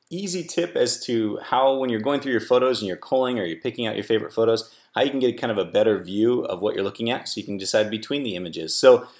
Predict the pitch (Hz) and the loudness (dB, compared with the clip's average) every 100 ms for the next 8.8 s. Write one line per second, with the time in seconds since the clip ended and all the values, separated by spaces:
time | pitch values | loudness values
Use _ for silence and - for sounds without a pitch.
0 | _ - 135 147 147 139 139 156 156 135 | _ -4 -2 0 0 0 0 0 0 2
1 | 135 151 131 113 110 120 127 117 107 - | 0 2 0 -2 0 -2 -2 -4 -4 2
2 | 127 127 107 - _ _ - 147 147 - | 4 4 -2 -8 _ _ 0 4 4 2
3 | 131 120 117 104 - - _ - - 151 | 2 4 4 0 -10 -20 _ -12 0 4
4 | 147 143 110 - 123 123 - 131 127 110 | 4 6 4 4 4 4 6 6 6 2
5 | 113 95 95 90 101 90 - 143 117 78 | 0 -2 -4 -2 -2 -2 -4 -2 -2 -4
6 | - _ _ _ 110 110 127 143 123 139 | -8 _ _ _ -8 -2 2 6 6 6
7 | 139 110 - 104 110 - - 113 - 90 | 4 4 4 0 -2 0 -2 -2 0 0
8 | 85 117 110 107 - 117 110 107 | 2 0 -2 -4 -2 0 0 0